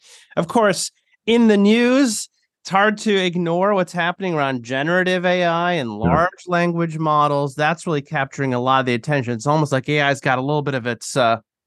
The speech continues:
Speaker 1: third, fourth, fifth wind. I don't know how many winds A I has, but it's got another, you know, injection of, of, uh, excitement and interest. So, I mean, tell us a little bit about,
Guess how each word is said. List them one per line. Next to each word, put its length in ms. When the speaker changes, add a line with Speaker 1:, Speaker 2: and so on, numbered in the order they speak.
Speaker 1:
third, 300
fourth, 340
fifth 260
wind. 360
I 40
don't 100
know 100
how 80
many 180
winds 320
A 160
I 140
has, 260
but 80
it's 100
got 280
another, 520
you 220
know, 80
injection 720
of, 220
of, 320
uh, 300
excitement 680
and 140
interest. 580
So, 380
I 100
mean, 140
tell 200
us 120
a 60
little 200
bit 120
about, 400